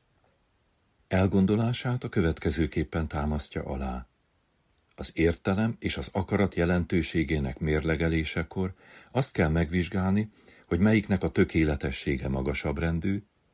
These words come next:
illetve, hogy hibás működésük esetén melyiknek vannak súlyosabb következményei. A skót franciskánus szerint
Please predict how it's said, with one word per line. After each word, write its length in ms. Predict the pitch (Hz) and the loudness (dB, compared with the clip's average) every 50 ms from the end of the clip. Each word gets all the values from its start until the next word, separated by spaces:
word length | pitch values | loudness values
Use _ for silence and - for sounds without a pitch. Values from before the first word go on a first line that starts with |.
| _ _ _ _ _ - | _ _ _ _ _ -6
illetve, 580 | - 76 71 69 73 73 - - 98 98 98 - - - - - | -2 0 0 0 0 -2 -2 -4 -4 -4 -4 -6 -16 -20 -18 -8
hogy 180 | - 78 - - | -4 -4 -2 4
hibás 400 | - 98 85 85 82 78 76 - | 4 4 4 4 2 2 0 0
működésük 760 | 87 85 82 - - 87 76 76 73 69 - - 73 - | 0 0 0 2 0 0 0 2 0 0 -2 -4 -8 -6
esetén 560 | 76 73 73 - - 78 - 95 95 95 92 _ - - - _ _ | -6 -6 -4 -4 -6 -4 -2 0 0 0 -2 _ -12 -20 -20 _ _
melyiknek 460 | - - 92 78 73 - 95 87 - | 0 2 2 2 2 2 0 0 2
vannak 300 | - 92 90 87 90 87 | 2 2 2 2 2 0
súlyosabb 560 | - - - 90 78 73 69 - - 80 69 - | -2 -2 0 0 0 0 0 0 -2 -4 -6 -4
következményei. 1000 | - 85 65 65 64 - - - 65 64 67 64 64 62 62 62 62 60 58 - _ _ _ _ _ _ _ _ _ _ _ - - - - - - | -4 -4 -4 -4 -6 -6 -8 -8 -6 -6 -6 -6 -6 -4 -6 -6 -8 -10 -12 -16 _ _ _ _ _ _ _ _ _ _ _ -20 -20 -20 -20 -18 -8
A 80 | - - | -6 -6
skót 340 | - - - 156 143 - - | -6 -2 0 2 0 2 2
franciskánus 760 | - 120 120 113 - 107 92 - - - 87 87 82 76 - | 2 2 2 2 2 0 -2 0 -2 -2 0 0 0 -2 -2
szerint 460 | - - 101 95 107 110 110 - | -4 -2 -2 0 0 -2 -4 -4